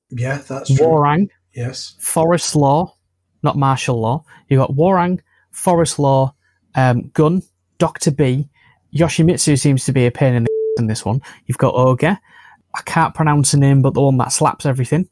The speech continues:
Speaker 2: Panda slash Kuma, 'cause that's basically just a, a palette swap for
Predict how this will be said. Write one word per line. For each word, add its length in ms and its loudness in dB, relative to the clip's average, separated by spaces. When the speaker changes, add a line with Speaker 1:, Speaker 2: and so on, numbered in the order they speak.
Speaker 2:
Panda 520 0
slash 360 -4
Kuma, 400 0
'cause 140 0
that's 160 -2
basically 400 0
just 240 -2
a, 320 2
a 40 -4
palette 360 -4
swap 320 -4
for 320 2